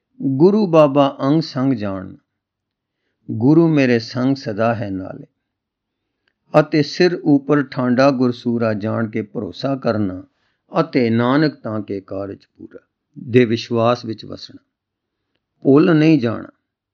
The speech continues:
ਹਰ ਜਨਾਂ ਵਾਸਤੇ ਜਗਤ ਦੇ ਤਸੀਹੇ ਭਾਰੀ ਰੋਕ ਹੁੰਦੇ ਹਨ, ਪਰ ਡਰਨਾ ਨਹੀਂ, ਓਪਰੇ ਨਹੀਂ। ਆਪਣੇ ਖੇਸ਼ ਕਬੀਲੇ, ਮਿੱਤਰ, ਪਿਆਰੇ ਵੀ ਵੈਰੀ ਹੋ ਖਲੋਂਦੇ ਹਨ।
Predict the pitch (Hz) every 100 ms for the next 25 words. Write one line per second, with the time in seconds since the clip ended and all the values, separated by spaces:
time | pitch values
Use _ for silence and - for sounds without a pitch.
0 | _ _ _ _ _ - 147 185 185 180
1 | 170 160 156 - 156 139 95 143 160 170
2 | 151 151 139 - 127 - 156 143 131 135
3 | 104 127 135 120 127 - 98 95 107 110
4 | 120 - 143 131 156 180 175 120 104 98
5 | _ _ _ _ _ _ _ _ _ 156
6 | 175 175 170 135 110 113 107 - _ _
7 | _ _ - 139 147 165 151 139 147 135
8 | 131 - 117 117 123 120 117 117 123 -
9 | 123 110 127 123 151 165 160 139 127 131
10 | 135 123 117 110 117 110 110 113 113